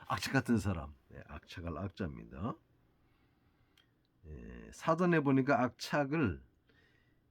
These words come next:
일을 해 나가는 태도가 매우 모질고 끈덕지고 또는 그런 사람 잔인하고 끔찍스러움 이런 말도 있어요. 근데 바라카다의 악자는 이 악자가 아니에요. 바라카다의 악자는 악할 악자입니다.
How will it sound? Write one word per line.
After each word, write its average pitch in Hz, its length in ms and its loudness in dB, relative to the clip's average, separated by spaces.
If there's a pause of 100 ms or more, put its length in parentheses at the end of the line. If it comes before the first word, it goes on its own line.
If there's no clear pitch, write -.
(120)
일을 175 500 4
해 196 200 4
나가는 139 500 4
태도가 120 440 -2
매우 139 300 8
모질고 131 760 8
끈덕지고 160 1080 2
또는 147 240 0
그런 135 220 4
사람 127 440 4 (600)
잔인하고 120 680 4
끔찍스러움 123 840 -2
이런 113 160 0
말도 80 240 -4
있어요. 95 440 -12 (460)
근데 135 140 -4
바라카다의 196 680 10
악자는 156 580 2
이 147 140 -2
악자가 143 420 -2
아니에요. 90 460 -12
바라카다의 135 560 -2
악자는 120 560 -6
악할 - 360 -10
악자입니다. 78 580 -16